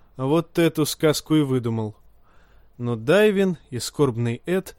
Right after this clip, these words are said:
выслушали Сэма внимательно и велели им с Греном рассказать всё лорду-командующему. Мормонт хмурился и задавал дотошные вопросы,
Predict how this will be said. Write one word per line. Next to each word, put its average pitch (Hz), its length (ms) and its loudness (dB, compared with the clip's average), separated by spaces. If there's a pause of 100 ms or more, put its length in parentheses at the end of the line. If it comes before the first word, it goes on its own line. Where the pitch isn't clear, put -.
(420)
выслушали 156 640 -2
Сэма 151 400 0
внимательно 135 840 -4 (440)
и 127 100 -6
велели 156 400 0
им 151 280 -2
с 117 80 -6
Греном 156 400 0
рассказать 131 560 -4
всё - 260 -4
лорду-командующему. 131 1200 -2 (720)
Мормонт 135 540 0
хмурился 165 720 0
и 147 140 -6
задавал 123 440 -2
дотошные 135 540 -4
вопросы, 131 640 -6